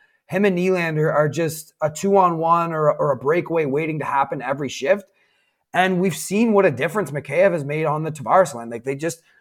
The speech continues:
things are clicking a lot better. And I, I agree with your second point as well. If, if you get to a point in a playoff game where you really do need the offense, then maybe, yeah, you do double shift Nylander. You, you replace Kerfoot with Nylander on that line for a couple shifts and you try to get some offense. But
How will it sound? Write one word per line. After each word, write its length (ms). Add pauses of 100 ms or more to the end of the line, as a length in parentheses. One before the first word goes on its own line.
(240)
things 260
are 80
clicking 360
a 60
lot 220
better. 240
And 180
I, 260 (240)
I 100
agree 260
with 140
your 80
second 260
point 180
as 80
well. 240
If, 300 (120)
if 200
you 80
get 220
to 100
a 40
point 260
in 60
a 40
playoff 320
game 180
where 100
you 100
really 180
do 240
need 180
the 120
offense, 380
then 160
maybe, 200
yeah, 220
you 160
do 420 (400)
double 280
shift 280
Nylander. 420
You, 140
you 280
replace 340
Kerfoot 360
with 120
Nylander 480
on 80
that 180
line 200
for 160
a 40
couple 240
shifts 220
and 80
you 60
try 200
to 80
get 120
some 160
offense. 400
But 320